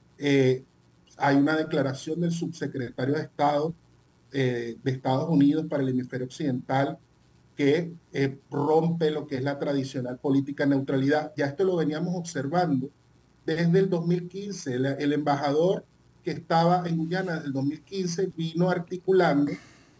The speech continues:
un cambio de política de Estados Unidos, un cambio de política que hemos venido observando y que rompe esa tradición de neutralidad. Ya se observó con la administración Trump y se está observando la continuidad con la administración Biden, lo cual es bastante grave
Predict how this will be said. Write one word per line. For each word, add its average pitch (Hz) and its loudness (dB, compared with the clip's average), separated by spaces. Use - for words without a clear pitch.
un 170 2
cambio 185 4
de 175 4
política - -2
de 131 -2
Estados 139 -8
Unidos, 127 -4
un 131 -6
cambio 160 2
de 170 2
política 170 2
que - -6
hemos 156 -2
venido 156 2
observando 170 0
y 190 0
que 147 -2
rompe 143 -2
esa 170 -6
tradición 139 -2
de 151 -6
neutralidad. 165 2
Ya 139 2
se 165 -2
observó 139 -2
con 160 0
la 170 2
administración 143 -2
Trump 170 -4
y 139 -8
se 131 -6
está 135 -8
observando 147 -2
la 139 -2
continuidad 127 -2
con 202 -6
la 214 -4
administración 131 -4
Biden, 151 -2
lo - -4
cual 123 -2
es 131 -2
bastante 143 -4
grave 175 2